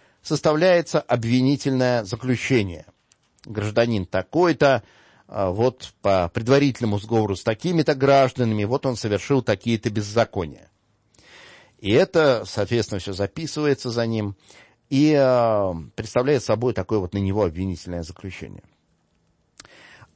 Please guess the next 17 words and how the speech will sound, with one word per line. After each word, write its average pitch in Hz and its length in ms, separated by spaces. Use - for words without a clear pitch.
И 127 300
апостол 165 540
говорит 139 300
о 147 80
том, 170 320
что 131 420
наши 135 300
грехи, 156 640
они 127 600
составляют 180 640
такое 127 220
обвинительное 113 680
заключение, 139 640
они 139 220
вопиют 151 640
об 92 200
осуждении, 180 840